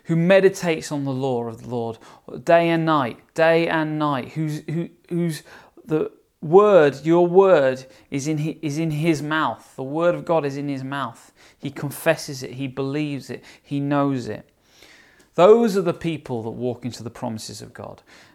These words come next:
And, um, w-, we can't, we need to get a gr-, to grips with it. Uh, we need to be those people that understand his word. And so, as we,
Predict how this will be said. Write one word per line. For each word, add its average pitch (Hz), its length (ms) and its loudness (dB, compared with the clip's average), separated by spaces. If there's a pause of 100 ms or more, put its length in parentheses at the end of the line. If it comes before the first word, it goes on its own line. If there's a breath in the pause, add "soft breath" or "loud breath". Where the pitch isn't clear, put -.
And, 139 460 -2
um, 143 440 -2 (120)
w-, 156 340 -12
we 185 160 0
can't, 196 560 -4
we 196 240 -2
need 196 280 -2
to 160 100 -10
get 165 160 -4
a 160 60 -6
gr-, 151 160 -10
to - 200 -10
grips 156 380 -4
with 165 120 -10
it. 110 220 -10 (580 soft breath)
Uh, 135 140 -2
we 165 240 2
need 190 240 2
to - 80 -8
be 175 160 0
those 160 220 4
people 180 420 -2
that 127 140 -2
understand 143 800 -2
his 120 240 -10
word. 117 360 -6 (120)
And 151 160 -2
so, 175 400 2 (1400 loud breath)
as 185 220 0
we, 185 360 2